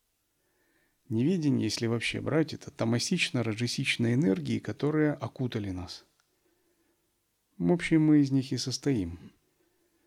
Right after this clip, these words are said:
И они есть в пранах, в тонком теле. Именно они не дают нам постоянно быть своей просветленной сущности.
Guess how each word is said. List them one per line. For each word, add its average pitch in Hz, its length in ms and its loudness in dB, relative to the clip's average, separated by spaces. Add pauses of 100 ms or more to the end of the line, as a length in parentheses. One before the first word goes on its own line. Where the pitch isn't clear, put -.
(500)
И 147 80 -6
они 143 240 2
есть 101 220 0
в - 80 -16
пранах, 147 580 0 (300)
в - 140 -20
тонком 143 480 0
теле. 110 440 -10 (400)
Именно 135 640 0
они 156 240 0
не 135 160 4
дают 127 440 -2
нам 113 460 -2
постоянно 131 640 -2
быть 107 180 -8
своей 110 280 -4
просветленной 104 680 -10
сущности. - 640 -16